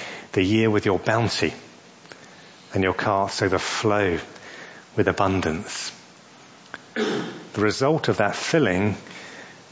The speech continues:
is worship. And so in the first section, the psalm opens with the words, uh, "Praise awaits you, our God, in Zion. To you our vows will be fulfilled."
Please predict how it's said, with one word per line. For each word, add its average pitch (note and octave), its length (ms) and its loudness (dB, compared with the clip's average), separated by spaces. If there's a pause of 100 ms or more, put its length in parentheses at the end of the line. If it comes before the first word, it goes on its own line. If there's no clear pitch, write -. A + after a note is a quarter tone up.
(320)
is B2+ 140 2
worship. D3 420 2 (1040)
And B2 100 6
so A2+ 100 2
in G#2 40 4
the G#2 60 2
first B2 260 0
section, C3 300 0
the A2 80 0
psalm A2+ 240 0
opens A#2 340 0
with A2 60 2
the G2+ 80 2
words, A#2 440 0 (320)
uh, A2 120 2 (420)
"Praise C#3+ 520 2
awaits B2+ 380 2
you, A2+ 140 2
our G2 140 2
God, F#2 340 2 (380)
in G2 160 0
Zion. G2+ 420 0
To G#2 140 0
you A#2 160 4
our G2+ 100 2
vows G#2 560 0
will F#2+ 80 0
be F#2 120 0
fulfilled." F2 600 0